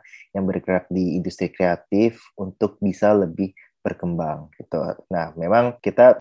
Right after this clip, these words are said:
juga sebenarnya kan melihatnya, Mas Rifan, ya, masalah pembiayaan ini kan masalah yang sangat kompleks sekali gitu kan ya.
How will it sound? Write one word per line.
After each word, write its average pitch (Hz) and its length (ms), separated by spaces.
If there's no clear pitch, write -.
juga 113 260
sebenarnya 98 500
kan 143 120
melihatnya, 95 480
Mas 85 180
Rifan, 87 380
ya, 80 120
masalah 113 460
pembiayaan 107 480
ini 104 180
kan 147 160
masalah 95 480
yang 98 240
sangat 98 400
kompleks 95 460
sekali 87 340
gitu 80 320
kan - 140
ya. 73 160